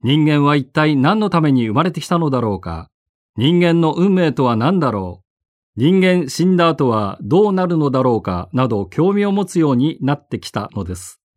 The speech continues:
そして本屋さんに行っては心霊学や哲学、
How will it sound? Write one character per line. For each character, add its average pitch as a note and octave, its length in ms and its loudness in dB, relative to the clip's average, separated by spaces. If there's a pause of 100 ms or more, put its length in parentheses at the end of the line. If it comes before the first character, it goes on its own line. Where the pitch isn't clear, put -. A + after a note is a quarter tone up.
(160)
そ C#3+ 180 -4
し - 80 -10
て D3+ 260 0
本 G#3 220 -2
屋 F3 120 0
さ C#3+ 140 -2
ん A#2+ 120 0
に A2 60 -2
行 G2 80 -6
っ - 40 -20
て - 140 -4
は F#2+ 340 -4
心 G3 320 0
霊 F#3 160 2
学 A#2 240 -2
や G2 340 -4
哲 B2+ 280 -4
学、 A2 500 -6